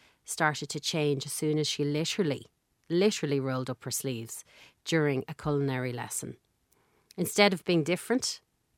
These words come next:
she now loves the fact that she won't be easily forgotten. As she says,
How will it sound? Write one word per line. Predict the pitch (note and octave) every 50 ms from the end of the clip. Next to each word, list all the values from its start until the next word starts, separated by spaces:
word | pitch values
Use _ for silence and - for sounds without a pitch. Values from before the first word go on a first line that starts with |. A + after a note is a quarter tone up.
| _ _
she | - - - F#3
now | F#3 F3 F3 E3+
loves | D#3+ E3 F3 F#3 F3 E3+ -
the | - D3
fact | - - B2+ - -
that | - B2+ - -
she | - C#3
won't | C3 C3 C3+ C3
be | - B2 - -
easily | D3+ D3+ D#3 - - A2+ - C3+
forgotten. | - - C3+ B2+ C#3 C#3+ D3 - - - - _ _ _ _ _ _ _ _ _ _ _ _ -
As | - -
she | - - D#4 D#4+
says, | - - A2 D#2+ D2+ - - - -